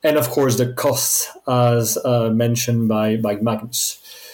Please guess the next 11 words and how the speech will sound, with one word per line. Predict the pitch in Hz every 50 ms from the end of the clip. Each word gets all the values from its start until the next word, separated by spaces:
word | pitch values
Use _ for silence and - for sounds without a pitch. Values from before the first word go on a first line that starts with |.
| - - _ _
Um, | - 120 117 117 117 117 117 117 - - -
I | 131
think | 127 - 185 175 175 160
if | 127 120 -
we | 143 135 131 131 - - -
address | 156 120 131 135 127 117 107
those | 117 120 113 113 - - -
two | - - - 202 196 180 - -
obstacles | - - - - 127 123 - - 113 - - - - - - - _ _ _ - _ _ -
all | 185 190 190 190
together, | - - 131 123 131 135 120 120 120 123 - - - -